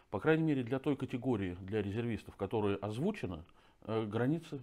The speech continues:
<laughs> я думаю, понятно, захлопнутся. Будут ли сейчас, э, скажем так, захлопнутся границы для всех? То есть, допустим, человек не служил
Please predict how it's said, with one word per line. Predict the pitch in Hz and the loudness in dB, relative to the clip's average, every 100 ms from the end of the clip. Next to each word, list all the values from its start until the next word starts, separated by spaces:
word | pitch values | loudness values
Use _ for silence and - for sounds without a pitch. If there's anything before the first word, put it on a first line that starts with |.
| - | -8
<laughs> | - | -2
я | 139 117 | 0 0
думаю, | 120 107 | -2 -4
понятно, | 107 110 110 98 | -2 -4 -4 -4
захлопнутся. | 107 - 95 90 - - - - - - - - | -6 -4 -6 -6 -12 -12 -14 -16 -20 -20 -20 -10
Будут | 117 175 170 170 151 | -2 0 2 0 -4
ли | 151 | -6
сейчас, | - 147 - 165 151 - | -6 -6 0 0 -2 -6
э, | 101 135 131 | -2 0 -2
скажем | - 147 139 | -4 -4 -2
так, | 135 123 | -2 -2
захлопнутся | 135 - 156 139 - 127 | -4 -2 -4 -4 -6 -4
границы | 139 151 151 147 | 0 0 -2 -2
для | 117 143 | -2 -2
всех? | - - 233 220 - _ - - - | -4 -6 -6 -6 -12 _ -20 -20 -4
То | 123 | -2
есть, | 107 | 0
допустим, | 123 - - - 123 | 0 0 -2 -4 -6
человек | - 127 131 139 - | -2 0 2 0 0
не | 131 147 104 | 4 4 4
служил | - 110 113 208 | -2 -6 0 0